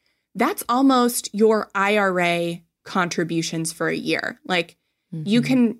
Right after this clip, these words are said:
Speaker 1: can, six thousand dollars will max out your I R A in a year. Um,
Speaker 2: Mm-hmm.
Speaker 1: and that's almost, like, what we're spending on impulse purchases.
Speaker 2: Oh,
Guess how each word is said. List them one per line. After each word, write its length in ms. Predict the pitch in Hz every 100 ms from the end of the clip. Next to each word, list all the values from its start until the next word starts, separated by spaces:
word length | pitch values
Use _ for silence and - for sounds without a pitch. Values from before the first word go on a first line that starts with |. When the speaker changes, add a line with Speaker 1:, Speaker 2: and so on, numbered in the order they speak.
| -
Speaker 1:
can, 120 | 196
six 260 | - 269
thousand 300 | - 254 233
dollars 320 | 208 190 185 175
will 100 | 175
max 300 | 165 165 170
out 140 | 165
your 160 | 165 160
I 160 | 156 156
R 180 | 147
A 280 | 143 123 - _ _ _ -
in 120 | 165
a 40 | 160
year. 400 | 143 - - - _ _ _ _
Um, 60 | 175 170 151
Speaker 2:
Mm-hmm. 100 | 139
Speaker 1:
and 200 | 185 185 170
that's 540 | 190 185 - - - - _ -
almost, 400 | 185 202 190 180
like, 160 | 170
what 420 | 170 175 165 - - _ _ -
we're 120 | 190
spending 540 | - - 170 160 165 165
on 140 | 165
impulse 380 | - 156 220 180
purchases. 800 | - - - - - - - - _ _ _ _ _ _ _
Speaker 2:
Oh, 340 | 180 196 180